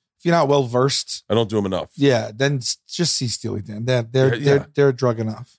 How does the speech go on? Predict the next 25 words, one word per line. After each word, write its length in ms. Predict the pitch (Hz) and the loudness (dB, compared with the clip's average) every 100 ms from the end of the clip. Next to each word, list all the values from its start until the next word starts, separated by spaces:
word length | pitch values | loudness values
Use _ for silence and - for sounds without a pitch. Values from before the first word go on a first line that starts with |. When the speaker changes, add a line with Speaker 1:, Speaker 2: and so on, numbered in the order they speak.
| - | 0
Speaker 2:
Yeah, 80 | 160 | 2
like, 180 | 143 - | 2 0
I, 80 | 139 | 0
like, 220 | 135 123 | 0 0
I 80 | 131 | 0
just 240 | 170 - | 0 0
wanna 180 | 156 131 | 0 0
see, 440 | - 139 127 120 - _ _ _ _ _ _ 123 | 0 2 2 0 -6 _ _ _ _ _ _ -2
like, 260 | 120 110 - | 0 0 0
I, 100 | 127 139 | 2 2
I 40 | |
wanna 280 | 135 143 135 | 2 2 0
just 180 | 123 - | -4 -2
have 140 | 123 | -2
a 40 | 120 | 0
good 100 | 113 | 0
time. 280 | 143 120 - _ _ _ _ - | 0 0 -6 _ _ _ _ -12
Ayahuasca 720 | 127 135 147 160 175 170 160 | -2 2 4 4 2 0 -4
scares 440 | 135 - 127 123 107 | -4 0 2 2 0
me 300 | 107 98 87 _ _ _ _ _ - | -4 -4 -8 _ _ _ _ _ -12
because 300 | 110 131 110 - | -2 0 -2 -6
I 220 | 117 120 131 - | -2 -2 -2 -8
can't 380 | - 123 120 - 107 | -8 -6 -6 -8 -4
let 360 | 107 101 87 | -2 -2 -6
go. 340 | 87 87 67 | -6 -6 -6